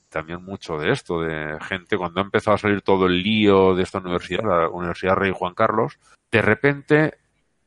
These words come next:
muchos políticos que tenían un currículum larguísimo, ha empezado a encoger y a encoger y a perder líneas y a perder más líneas y, uy, y aquel máster que tenía y la segunda carrera y la,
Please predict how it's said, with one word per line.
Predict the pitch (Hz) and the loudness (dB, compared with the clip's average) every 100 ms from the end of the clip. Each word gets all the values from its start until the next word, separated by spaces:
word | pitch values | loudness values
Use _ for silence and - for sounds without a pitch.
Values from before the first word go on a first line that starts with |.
| _ _ | _ _
muchos | 117 139 156 - 131 | -8 -4 -4 0 -2
políticos | - 117 127 135 135 143 147 | 0 2 2 0 2 2 2
que | - | -2
tenían | 104 95 120 110 | -4 -2 -2 -2
un | - 113 110 | -4 -14 -14
currículum | - 107 113 120 92 95 101 | -10 -6 -6 -4 -2 0 2
larguísimo, | 107 127 - 135 - | 0 -2 -4 -2 0
ha | 127 | -2
empezado | 135 139 131 | 0 2 2
a | 117 | 0
encoger | 104 92 - 127 120 | -4 -6 0 0 0
y | 98 | -4
a | |
encoger | 98 - - 131 120 | -8 -4 2 4 4
y | 101 | 2
a | 92 | 0
perder | 95 110 127 | 0 2 0
líneas | 139 170 147 135 131 131 - | 0 0 0 2 4 2 2
y | 113 | 0
a | 110 | 2
perder | 120 151 156 | 2 4 2
más | 147 139 | 2 2
líneas | 151 170 151 147 110 | 0 0 0 0 0
y, | |
uy, | 135 185 - | -2 -2 -6
y | 95 98 85 87 | -6 -6 -6 -6
aquel | - 185 | -2 0
máster | 180 170 - 156 | 0 0 -2 -2
que | 147 | -2
tenía | 127 143 143 135 - - - - _ - | -2 -2 0 0 -2 -14 -20 -20 _ 2
y | |
la | 113 | 2
segunda | 110 107 151 220 233 | 4 0 0 2 2
carrera | 180 135 135 185 226 - - - _ | 4 4 4 4 0 -4 -20 -20 _
y | 117 107 95 _ _ | -4 -2 -6 _ _
la, | 85 90 | -4 -4